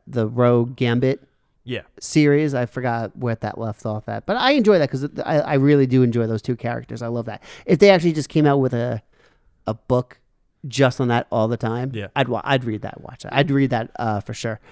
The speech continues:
Speaker 1: Um, but in terms of New Mutants, that was before me.
Speaker 2: Uh-huh.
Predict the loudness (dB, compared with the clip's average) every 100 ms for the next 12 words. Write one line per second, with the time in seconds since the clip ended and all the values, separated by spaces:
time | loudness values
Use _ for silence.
0 | -20 -20 _ 0 2 2 0 -4 _ _
1 | _ _ _ _ _ _ _ _ 0 0
2 | 2 0 4 4 4 6 6 6 2 -2
3 | -6 -16 _ _ _ _ -20 _ -12 -4
4 | 2 4 4 2 2 4 6 4 0 -4
5 | -6 -4 0 0 2 0 0 -2 -4 -4
6 | -8 _ _ _ _ _ -12 -10